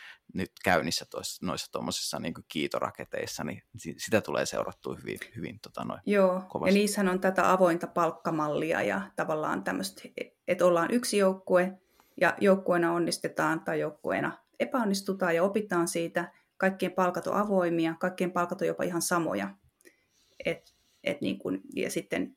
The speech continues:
Speaker 2: jos tulee jotain tämmöisiä lisäponareita, niin yhdessä neuvotellaan ja toiset työntekijät ehdottaa, että kuka tämän an-, ansaitsisi. Et se on semmoista niinku demokraattista, demokraattinen yhteisö.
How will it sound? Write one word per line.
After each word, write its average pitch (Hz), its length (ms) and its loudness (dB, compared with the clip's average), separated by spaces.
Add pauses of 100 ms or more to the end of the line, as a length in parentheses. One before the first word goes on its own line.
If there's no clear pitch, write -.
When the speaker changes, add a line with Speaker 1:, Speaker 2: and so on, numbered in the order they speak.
Speaker 2:
jos - 220 -4
tulee 170 240 2
jotain 160 400 0
tämmöisiä 160 440 0
lisäponareita, 170 640 -2
niin 175 160 0
yhdessä 185 240 0
neuvotellaan 165 600 2
ja 147 60 -2
toiset 165 340 -2
työntekijät 156 500 -4
ehdottaa, 160 420 -4
että 185 100 -10
kuka 190 200 -6
tämän 160 260 -4
an-, - 180 -6
ansaitsisi. - 640 -2
Et - 80 -12
se - 100 -2
on 190 100 4
semmoista 180 240 -2
niinku - 160 -6
demokraattista, 170 840 2 (1200)
demokraattinen 180 720 2
yhteisö. 190 540 -4